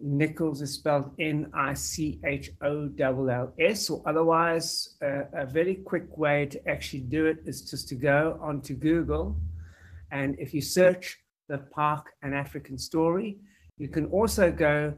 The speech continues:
to at Stories Poems Podcasts on Facebook. That's my page on Facebook. It's at Stories Poems Podcasts. And there you'll find links to both my channels, which,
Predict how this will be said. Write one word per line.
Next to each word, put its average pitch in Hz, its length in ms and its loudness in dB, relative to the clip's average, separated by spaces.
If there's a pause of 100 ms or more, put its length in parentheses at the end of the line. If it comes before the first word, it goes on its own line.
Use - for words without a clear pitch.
(260)
to 160 240 0
at 165 260 -6
Stories 170 640 0
Poems 151 640 -2
Podcasts 131 920 -4
on 127 140 -6
Facebook. - 560 -8 (600)
That's 127 180 -6
my 139 100 2
page 147 380 0
on 131 240 -4
Facebook. 143 640 -4 (460)
It's - 280 -8
at - 260 -6
Stories 165 560 0
Poems 131 580 0
Podcasts. 180 920 0 (600)
And 139 640 0
there 147 340 2
you'll 139 220 0
find 135 640 0
links 147 460 -4
to - 160 -10
both 143 460 0
my 135 240 0
channels, 123 760 -4 (500)
which, 135 180 -10